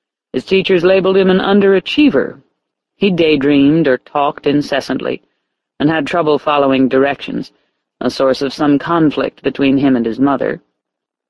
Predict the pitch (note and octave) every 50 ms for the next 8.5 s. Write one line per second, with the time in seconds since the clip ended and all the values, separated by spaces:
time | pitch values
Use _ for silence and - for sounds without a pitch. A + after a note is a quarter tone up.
0 | _ _ _ _ - C#3+ D3 - - F#3 F#3+ F#3+ F3+ - E3+ E3+ D#3+ D3 D3+ D3
1 | - G3 G3 F#3 - - E3+ D#3 C#3+ C#3+ E3+ F#3+ F#3+ E3 D3 D3 D3 - - E3
2 | F3 F#3+ G3+ F3 E3 - E3+ D3+ D3 C#3+ C#3 C#3 - C#3+ D#3 D#3 D#3+ D#3 C#3+ C3
3 | B2+ - - C#3+ C3+ B2+ C3+ C3 B2+ C3+ C#3+ D#3 E3+ E3 D3 - - - C#3+ B2+
4 | A#2+ B2 - - - - - _ _ _ _ _ _ - F#3+ G3+ F#3+ G3 A3 A3
5 | G#3+ G3+ G3+ G3+ G#3 A3+ B3 A#3 - G#3 F3+ F#3 F#3 F3 - G#3 G3+ F#3 - F3
6 | E3 E3+ F3+ F#3 F#3+ F#3+ F#3+ F#3 F#3 F#3 F3 F3 E3 D3 - - - _ _ _
7 | _ _ - - E3 E3+ D#3+ - G#3+ A#3+ B3 A#3 G3+ G3+ F3+ F3+ E3 D#3 C#3+ D3+
8 | - D3 C#3+ - - A2+ A2+ - -